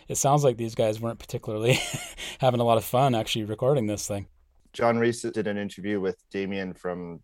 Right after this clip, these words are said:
Speaker 2: Fucked Up on his Turned Out a Punk podcast, and he talks a lot about that, about the fact that they were going on to Interscope. Just, there was so much pressure on that. None of them were really getting along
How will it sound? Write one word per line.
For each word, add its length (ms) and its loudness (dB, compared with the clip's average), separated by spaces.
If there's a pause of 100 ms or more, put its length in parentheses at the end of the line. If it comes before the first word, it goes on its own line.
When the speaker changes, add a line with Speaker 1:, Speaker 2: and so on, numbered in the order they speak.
(160)
Speaker 2:
Fucked 240 -4
Up 280 -4
on 280 -4
his 400 -6
Turned 220 0
Out 120 0
a 60 -6
Punk 400 -6 (180)
podcast, 540 0 (300)
and 140 -2
he 100 -2
talks 280 0
a 60 0
lot 180 2
about 260 -2
that, 180 -2
about 340 -4 (220)
the 80 -2
fact 300 2
that 140 2
they 100 0
were 120 -2
going 260 2
on 180 0
to 60 -6
Interscope. 680 -4 (500)
Just, 480 -2 (160)
there 100 0
was 140 -2
so 240 2
much 260 -4
pressure 360 -2
on 180 -6
that. 300 -8 (800)
None 200 2
of 80 4
them 160 0
were 100 -2
really 300 -2
getting 280 -8
along 360 -6